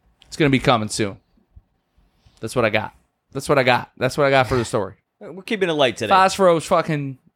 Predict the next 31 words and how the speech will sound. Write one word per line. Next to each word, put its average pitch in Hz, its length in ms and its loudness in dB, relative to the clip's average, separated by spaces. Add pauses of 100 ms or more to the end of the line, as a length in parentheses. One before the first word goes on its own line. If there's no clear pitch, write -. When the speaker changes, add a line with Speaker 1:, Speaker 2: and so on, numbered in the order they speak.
(160)
Speaker 1:
Phosphoro's 165 500 0
putting 151 200 0
out 139 120 0
some 131 120 -6
bangers. 107 320 -2 (360)
I 139 80 0
know 190 100 4
I 190 80 4
gave 160 180 2
you 156 80 0
guys 139 200 4
the 131 60 -2
Limitatas. 113 520 0
What'd 117 160 -4
you 127 60 -4
guys 120 180 0
think 117 140 -6
of 95 80 -8
those? 95 260 -18
Speaker 2:
Dude, 113 200 0
it 101 60 0
was 95 140 -4
awesome. 95 380 -2
I 98 100 -2
enjoyed 120 540 2
it 120 100 4
on 113 160 0
the 110 60 -6
front 120 220 -2
porch, 117 280 -2
uh, 107 300 2